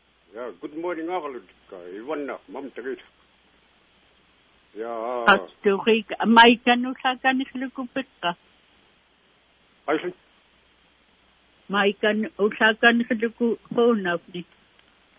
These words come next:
Speaker 1: Tosu.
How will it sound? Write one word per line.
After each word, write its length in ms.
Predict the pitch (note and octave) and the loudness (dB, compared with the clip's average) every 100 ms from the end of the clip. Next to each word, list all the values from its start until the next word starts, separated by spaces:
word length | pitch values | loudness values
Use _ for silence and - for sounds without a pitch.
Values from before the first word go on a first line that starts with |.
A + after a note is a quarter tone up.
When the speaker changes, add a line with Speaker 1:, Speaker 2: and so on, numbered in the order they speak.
| _ _ _ _ _ _ _ _ _ _ _ _ _ _ _ _ _ _ - _ - _ _ - _ - _ _ _ _ _ - | _ _ _ _ _ _ _ _ _ _ _ _ _ _ _ _ _ _ -20 _ -20 _ _ -20 _ -20 _ _ _ _ _ -6
Speaker 1:
Tosu. 380 | C3 D#3+ - | 0 0 -2